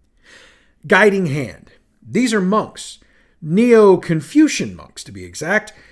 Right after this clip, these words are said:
They control eighteen fifties China and seek to bring a world of peace and harmony, though they've got some pretty strict rules that they want to put into place as well.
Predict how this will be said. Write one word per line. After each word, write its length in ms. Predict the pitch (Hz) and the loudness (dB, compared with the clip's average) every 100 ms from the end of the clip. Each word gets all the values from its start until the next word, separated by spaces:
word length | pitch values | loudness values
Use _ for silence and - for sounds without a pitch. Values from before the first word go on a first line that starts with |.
| _ | _
They 140 | 165 196 | -4 -2
control 440 | 196 185 233 220 | 0 2 4 4
eighteen 440 | 190 208 - 202 185 | 2 -2 -2 -4 0
fifties 400 | 202 196 170 - | 0 0 -6 -6
China 380 | - 175 196 | -4 0 0
and 220 | 226 170 170 | -2 -2 -4
seek 260 | - 247 | -4 -6
to 100 | - | -6
bring 180 | 196 196 | -2 0
a 40 | |
world 420 | 165 151 226 240 196 | -2 -2 -2 0 -2
of 160 | 190 | -8
peace 280 | - 214 - | -6 -6 -4
and 120 | 180 | -8
harmony, 580 | 147 - 277 285 180 139 | -10 -2 0 2 0 -4
though 320 | 139 147 160 | -4 0 2
they've 180 | 156 175 | 2 2
got 220 | 175 175 | 0 -2
some 100 | 170 | -4
pretty 220 | 143 170 | -4 -4
strict 320 | 156 - 160 143 | -4 -6 -6 -6
rules 400 | 147 160 160 120 | -4 -2 -2 -4
that 220 | 135 123 | -8 0
they 160 | 180 | 2
want 160 | 220 175 | 2 0
to 60 | 180 | -2
put 180 | 143 | -6
into 100 | 123 | -8
place 320 | 135 98 95 - | -12 -16 -16 -14
as 140 | 131 | -6
well. 420 | 185 190 110 - | -4 -4 -6 -12